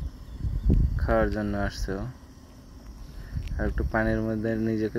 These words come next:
ভিজিয়ে আর ঠান্ডা রাখার চেষ্টা করতেছে। তাই একটু আপনাদেরকে দেখানোর জন্য ধরে দেখাচ্ছি।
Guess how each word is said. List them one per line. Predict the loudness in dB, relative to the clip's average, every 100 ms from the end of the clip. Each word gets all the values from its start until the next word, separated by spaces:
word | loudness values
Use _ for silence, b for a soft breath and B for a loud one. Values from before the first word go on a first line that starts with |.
| 0
ভিজিয়ে | 0 2 4 2
আর | 0 -4
ঠান্ডা | -2 0
রাখার | 0 -2 -6
চেষ্টা | -6 -4 -2
করতেছে। | -4 -6 -8 -8 -10 -8 -6 0 2 2 -2 -6 -14 B B B B B B -14 -14
তাই | -6 -2 -2
একটু | -2 -2 -2 -4 -8 -12 -14 -18 -18 -16 -14 -12 -10 -4
আপনাদেরকে | 0 2 2 0 -2
দেখানোর | -2 0 -2 0
জন্য | 2 0 0
ধরে | 0 0 0
দেখাচ্ছি। | -2 -4 -6 -6